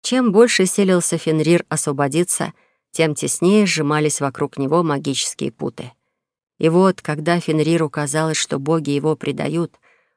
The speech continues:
он все теснее сжимал страшные челюсти на руке Тюра. Так бесстрашный бог войны Тюр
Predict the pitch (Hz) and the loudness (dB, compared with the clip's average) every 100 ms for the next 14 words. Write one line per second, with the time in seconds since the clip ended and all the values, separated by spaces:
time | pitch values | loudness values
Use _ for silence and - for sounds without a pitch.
0 | - 156 - 180 170 - 208 214 175 170 | -8 -6 -2 -4 -4 -4 2 2 2 0
1 | 180 175 - 151 165 - 160 - 175 165 | 0 0 -2 -4 -2 -2 -4 -2 -2 -2
2 | - 160 160 156 170 156 180 147 80 - | -2 -2 -2 -2 -4 -4 -4 -4 -6 -12
3 | _ _ _ _ _ _ _ _ _ - | _ _ _ _ _ _ _ _ _ -6
4 | 214 226 151 156 - 170 175 - 156 156 | -2 -2 -2 -4 -2 -2 -2 -2 -2 0
5 | 156 143 143 139 131 180 190 | -2 -2 -2 -4 -2 -2 -2